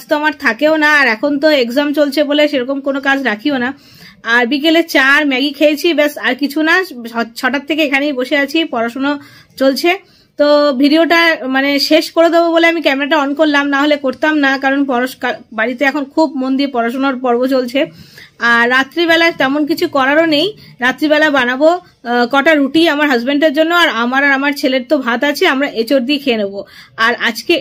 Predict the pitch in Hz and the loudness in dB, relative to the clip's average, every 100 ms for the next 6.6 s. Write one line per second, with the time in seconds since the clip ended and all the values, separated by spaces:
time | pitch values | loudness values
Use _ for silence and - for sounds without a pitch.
0 | 220 226 302 330 269 214 254 294 311 302 | 0 -2 -2 -2 -4 -2 0 2 2 2
1 | 330 320 226 _ _ - 208 277 311 247 | 2 0 -4 _ _ -6 0 2 2 2
2 | 254 285 339 277 247 294 294 311 233 233 | 0 0 -2 -2 -2 -2 0 -2 0 -4
3 | 226 226 214 311 247 311 330 339 311 254 | -4 -4 -2 -2 0 0 0 -2 -2 -2
4 | 262 214 208 196 - - _ - 269 285 | -2 -2 -4 -12 -16 -20 _ -4 -2 2
5 | 269 262 330 320 339 302 302 294 262 285 | 0 2 2 2 2 4 4 4 4 2
6 | 285 330 339 294 277 | 0 0 2 0 2